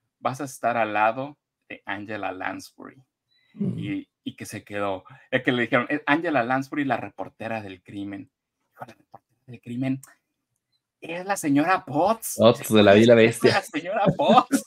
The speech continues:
Speaker 2: <laughs>
Speaker 1: Y que le dijeron, "Ah, y también va-, y, y también vas a compartir, compartir créditos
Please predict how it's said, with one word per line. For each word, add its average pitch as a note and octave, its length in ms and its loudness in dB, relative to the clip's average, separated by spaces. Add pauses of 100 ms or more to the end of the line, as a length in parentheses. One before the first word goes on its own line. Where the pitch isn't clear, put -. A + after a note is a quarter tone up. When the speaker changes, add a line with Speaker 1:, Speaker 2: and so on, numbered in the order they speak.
Speaker 2:
<laughs> - 1900 0 (540)
Speaker 1:
Y C3 120 -8
que C3 80 -2
le A#2+ 60 0
dijeron, B2 340 -2
"Ah, F#3 320 0
y D3 100 -8
también C#3+ 360 0
va-, - 100 -6
y, C#3 140 -2
y C#3+ 60 -8
también C#3+ 260 0
vas E3 160 -8
a - 40 -16
compartir, C3 540 -8
compartir A#2 540 -4
créditos B2 680 -6